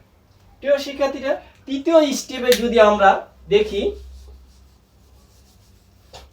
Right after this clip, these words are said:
এসএসসি, এসএসসি, প্রিয় শিক্ষার্থীরা, এই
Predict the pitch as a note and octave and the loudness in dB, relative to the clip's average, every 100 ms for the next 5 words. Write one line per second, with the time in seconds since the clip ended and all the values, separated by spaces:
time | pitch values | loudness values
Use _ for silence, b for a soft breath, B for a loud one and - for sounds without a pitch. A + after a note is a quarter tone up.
0 | _ b b b - - _ _ A3+ C4 | _ b b b -20 -20 _ _ 2 2
1 | D4+ D#4+ - - B2+ A2 - - - D#3+ | 2 -8 -12 -12 -12 -14 -20 -20 -8 4
2 | F3+ G#3+ C4 G#3 G#3+ A#3+ C#4 - - G3 | 6 6 4 0 2 4 2 -4 -6 -2
3 | G4+ G#4+ - _ _ _ _ _ _ _ | -2 -4 -10 _ _ _ _ _ _ _
4 | B3 C#4+ D4+ D4+ D4+ D4+ D4 - A3 B3 | -8 -6 -6 -6 -4 0 0 -2 -4 -4